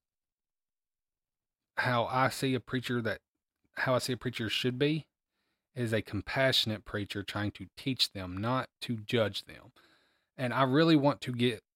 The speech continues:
into that kind of, uh, topic. I want to see what I can find. Because a lot of, a lot that I've seen, you know, in movies mostly, is they always wanna go to Leviticus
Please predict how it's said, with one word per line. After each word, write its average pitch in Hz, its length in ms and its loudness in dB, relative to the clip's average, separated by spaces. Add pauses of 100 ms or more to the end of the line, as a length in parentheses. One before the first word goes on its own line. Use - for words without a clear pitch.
(100)
into 123 500 2
that 107 320 2
kind 113 260 -4
of, 92 360 -10 (960)
uh, 98 300 -6 (120)
topic. - 420 -2 (200)
I 117 60 -8
want 120 280 -4
to 131 160 -4
see 123 240 -2
what 113 200 0
I 104 100 0
can - 180 -6
find. - 480 -12 (1040)
Because 113 240 2
a 104 60 0
lot 139 240 6
of, 135 100 0 (260)
a 110 100 -8
lot 143 320 4
that 123 120 2
I've 120 420 0
seen, 131 640 0 (720)
you 113 80 -6
know, 107 120 -4
in 104 160 -2
movies 110 360 2
mostly, 101 520 -2 (520)
is 107 460 -2
they 123 120 4
always 123 320 6
wanna 117 140 2
go 107 140 4
to 104 200 -2
Leviticus - 720 -4